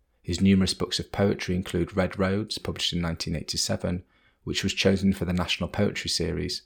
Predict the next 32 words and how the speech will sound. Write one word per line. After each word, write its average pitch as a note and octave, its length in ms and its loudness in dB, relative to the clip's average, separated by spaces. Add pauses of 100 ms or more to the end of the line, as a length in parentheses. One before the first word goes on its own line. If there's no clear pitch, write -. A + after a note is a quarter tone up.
(160)
and G2 120 2
received F2+ 380 2
the F2+ 60 -4
Great F2 280 0
Lakes D#2 340 -4
New D#2+ 120 -4
Poets - 400 -2
Award. - 400 -6 (100)
Smith - 360 0
has F2 140 0
also G#2 260 2
written E2 300 -2
five G2 380 0
New F2+ 140 2
York G2+ 300 0
Times F2+ 340 -2
notable F2 360 -4
books - 520 -4 (240)
and F#2 100 -2
has E2+ 140 -4
received F2+ 360 0
grants G2+ 340 2
from F2+ 160 -2
the E2 80 -2
Guggenheim G2 520 0
Foundation, F#2 720 -2 (320)
the F#2+ 100 -2
National F#2+ 360 0
Endowment E2+ 400 0
for - 80 -12
the F2+ 120 2
Arts, - 500 -2